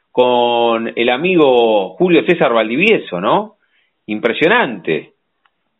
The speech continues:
impresionante, el exjugador de la selección boliviana. Hasta hace poquito, eh, el técnico de Aurora de Bolivia también,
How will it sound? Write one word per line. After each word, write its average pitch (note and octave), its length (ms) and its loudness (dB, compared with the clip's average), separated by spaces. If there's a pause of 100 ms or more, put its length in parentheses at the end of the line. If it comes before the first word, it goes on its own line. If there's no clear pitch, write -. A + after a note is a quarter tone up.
impresionante, D#3 960 0
el G2 400 -2
exjugador D3+ 600 0
de C3 60 -2
la G#2+ 100 -6
selección A#2 760 -4
boliviana. A2+ 760 -2 (280)
Hasta - 200 -6
hace C3+ 140 -4
poquito, A#2 800 0 (340)
eh, G2 240 2
el G2+ 180 -8
técnico A#2+ 480 0
de G2+ 100 0
Aurora B2 400 2
de A2+ 80 0
Bolivia D3 640 2
también, C#3 680 -2